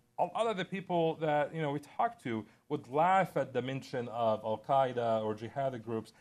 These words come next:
would even critique, you know, what Jabhat al-Nusra is doing and isis is doing and say that they're different. What they are trying to do is build a base of popular support. And so all of these different things, I think,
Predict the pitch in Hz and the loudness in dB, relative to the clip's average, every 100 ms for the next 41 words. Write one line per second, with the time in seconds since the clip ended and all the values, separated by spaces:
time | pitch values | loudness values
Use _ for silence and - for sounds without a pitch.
0 | _ - 147 147 131 - 139 - - 180 | _ -4 0 0 -2 -6 -6 -6 -2 -2
1 | 160 - 147 127 117 113 123 120 117 127 | -2 -2 0 2 2 2 0 0 -2 -6
2 | 127 139 123 117 120 117 113 104 120 143 | -2 2 2 2 -2 0 0 -4 -4 -4
3 | 135 120 120 113 120 110 107 - _ 120 | -6 -8 -10 -8 -6 -6 -8 -16 _ -8
4 | 113 143 127 117 120 143 147 131 120 - | -4 -2 -2 -4 0 4 4 2 -8 -8
5 | 104 117 110 143 143 135 135 123 117 113 | -8 -8 -2 4 6 6 2 0 -2 -10
6 | 113 123 113 113 - - 110 127 117 110 | -6 -2 -2 -4 -10 -10 -4 -2 0 -2
7 | - 127 123 127 - - 117 - 113 107 | -2 -2 -2 -4 -8 -2 0 0 -2 -4
8 | - 104 _ 135 - - _ _ _ - | -6 -16 _ 0 0 -2 _ _ _ -6
9 | 143 - 165 165 190 214 180 139 165 - | -4 0 2 6 8 6 0 0 -2 0
10 | 151 147 - 127 - 170 156 120 95 92 | -2 -2 -4 -10 -6 -2 0 -2 -6 -12
11 | - - 117 113 120 110 | -14 -6 -6 -6 -10 -10